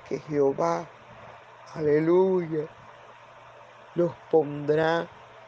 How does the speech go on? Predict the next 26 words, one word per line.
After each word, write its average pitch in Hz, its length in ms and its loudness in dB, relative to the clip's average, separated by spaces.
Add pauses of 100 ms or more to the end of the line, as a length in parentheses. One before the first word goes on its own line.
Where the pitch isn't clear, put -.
(320)
como 147 440 0
horno 160 420 4
en 147 120 -2
el 135 120 -2
fuego 165 640 -2 (520)
en 147 140 -8
el 147 160 -4 (140)
tiempo 214 580 -4
de - 140 -6
su - 240 -12
ira. 131 320 -4 (540)
Imagínese, 160 800 -6
amado, - 360 -6 (920)
qué 185 160 -6
tremendo, 151 880 -4 (640)
aleluya. 156 840 -4 (720)
Y 160 80 -8
dice 160 360 -6
que 170 200 0
los, 156 300 -2 (340)
Jehová 160 360 0
los 185 280 0 (100)
deshará 151 840 -6 (1400)
en 147 220 -8
su 143 280 -8
ira 170 400 -6